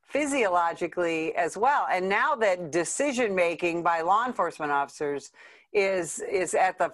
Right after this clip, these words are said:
forefront of so much of the discussion now,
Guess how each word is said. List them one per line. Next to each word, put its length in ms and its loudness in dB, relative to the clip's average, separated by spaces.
forefront 720 0
of 300 0
so 200 0
much 280 0
of 80 2
the 100 2
discussion 720 -4
now, 440 0